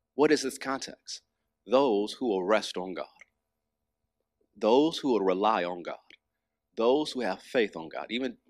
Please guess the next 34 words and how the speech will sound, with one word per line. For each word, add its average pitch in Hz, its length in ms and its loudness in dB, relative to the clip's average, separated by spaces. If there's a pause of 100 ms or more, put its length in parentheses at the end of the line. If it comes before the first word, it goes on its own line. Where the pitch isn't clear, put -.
(160)
as 107 160 0
we 104 60 -8
quoted 120 260 2
earlier, 131 260 -2
Jesus 113 240 -4
said - 140 0
when 113 100 -2
he 104 60 -4
comes 104 160 -8
back, 104 160 2
he's 101 100 -14
looking 107 200 -8
for - 100 -8
faith - 480 0 (400)
on 90 160 0
the 76 140 -6
earth. - 260 -16 (1300)
And 123 60 -8
so 131 100 0
God 156 300 8
wants 143 140 -4
to 123 40 -4
show 165 300 0
himself 160 340 -4
strong 139 460 -4
on 117 120 -6
behalf 123 340 -8
of 107 80 -6
those 113 180 -2
who 117 80 -12
keep - 220 -12
their 90 100 -2
heart 117 320 0
right 151 300 -4